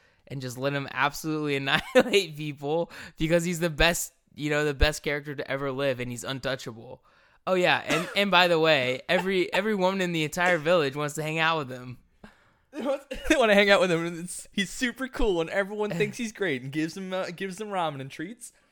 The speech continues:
Speaker 1: Yeah, like, obviously it's cool to be, like, the strongest character in a show and, like, just absolutely spank everyone, but I don't know, that's not really, like
Speaker 2: Oh, okay, okay. You're defi-, I would say,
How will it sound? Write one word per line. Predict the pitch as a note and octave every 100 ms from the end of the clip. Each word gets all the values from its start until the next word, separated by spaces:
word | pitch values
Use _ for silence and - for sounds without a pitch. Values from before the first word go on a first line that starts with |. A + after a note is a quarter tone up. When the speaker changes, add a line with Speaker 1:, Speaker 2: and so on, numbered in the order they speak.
| _
Speaker 1:
Yeah, | G#3 A3+ D3+
like, | D3 C#3
obviously | C3+ E3 G#3 G3+ G3 E3+
it's | C#3+
cool | - - D#3 D#3+
to | D3+
be, | C3 C3 B2
like, | A#2+ A2+ A2+
the | A#2+
strongest | - B2 A#2+ A#2+ A#2+ A#2+ -
character | - B2 B2 - B2
in | A#2
a | A#2
show | - - A#2 A#2+ C3+
and, | B2+
like, | A#2 A2+
just | A2+ -
absolutely | A#2 B2 - C3 A#2
spank | - - - B2 C3 B2 -
everyone, | B2+ C3 A#2 A#2+ A2+ A2+
but | A#2 A#2 - _ _ _ _ _ -
I | C#3
don't | C#3+
know, | C#3 A#2
that's | A#2
not | C#3 -
really, | C3 C3+ C3
like | A#2+ A#2+ - _ -
Speaker 2:
Oh, | A#3 A3+ -
okay, | A#3 D3 -
okay. | C#3+ F#2 E2 _ _ _ _ _ _
You're | D#3+ F3
defi-, | C3+ F#3 G3+ G#3 - _ _ -
I | F3+
would | A3+ G#3
say, | - F3 D#3+ D3+ C#3+ C3+